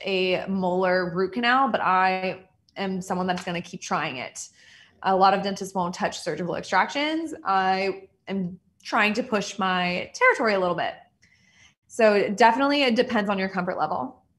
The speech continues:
You are the quarterback for your patient's care, which means that you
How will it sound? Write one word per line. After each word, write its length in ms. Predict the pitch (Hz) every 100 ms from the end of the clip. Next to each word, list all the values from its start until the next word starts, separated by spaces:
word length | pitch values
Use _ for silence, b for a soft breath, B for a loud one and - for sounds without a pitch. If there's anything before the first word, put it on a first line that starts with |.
| -
You 260 | 202 247 277
are 140 | 302
the 80 | 294
quarterback 520 | 285 240 233 226 226
for 60 | 208
your 120 | 196
patient's 320 | 190 185 180
care, 300 | - 170 202
which 220 | 220 214 208
means 300 | 190 196 196
that 240 | 175 196
you 480 | 202 208 208 208